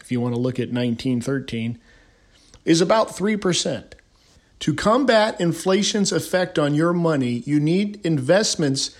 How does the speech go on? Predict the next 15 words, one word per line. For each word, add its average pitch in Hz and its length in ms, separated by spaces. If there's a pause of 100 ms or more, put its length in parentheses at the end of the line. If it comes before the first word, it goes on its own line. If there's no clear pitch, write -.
(140)
that 151 180
provide 147 480
greater 165 640
average 147 540
return 147 800 (320)
than 120 180
the 127 100
inflation 147 600
rate. 110 200 (520)
Since 233 440
its 214 180
inception 190 720
in 135 200
nineteen 202 580
twenty-eight, 180 600